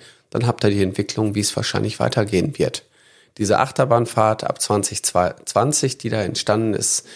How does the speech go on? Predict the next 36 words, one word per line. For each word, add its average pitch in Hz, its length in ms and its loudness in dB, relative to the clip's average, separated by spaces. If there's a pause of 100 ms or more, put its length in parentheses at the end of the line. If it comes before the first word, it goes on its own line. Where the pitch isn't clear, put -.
(360)
die 110 100 -2
muss 110 320 4
natürlich 110 480 0
irgendwo 95 240 -4
ein 92 80 -2
Ende 117 340 2
haben. 110 260 0
Das 95 240 -4
war 95 340 4
irgendwo 98 440 -4
geschuldet 113 580 2
durch 95 220 -4
Angebot 101 420 -4
und 90 120 -2
Nachfrage. 117 760 2 (680)
<clears throat> - 240 0
Die 117 480 4
wird 123 180 4
natürlich 120 440 0
auch 107 120 2
ein 110 80 -6
Stück - 300 -2
weit 110 420 2 (1080)
sich 117 320 0
betonieren 117 640 2
in 110 160 -2
den 95 180 -2
Bodenpreisen. 123 840 0 (440)
Das - 240 -2
heißt, 110 380 2
die 107 180 -4
können 117 240 2
wir 101 100 0
nicht 104 280 -4
wegdiskutieren, 117 1000 0 (440)
aber 107 480 2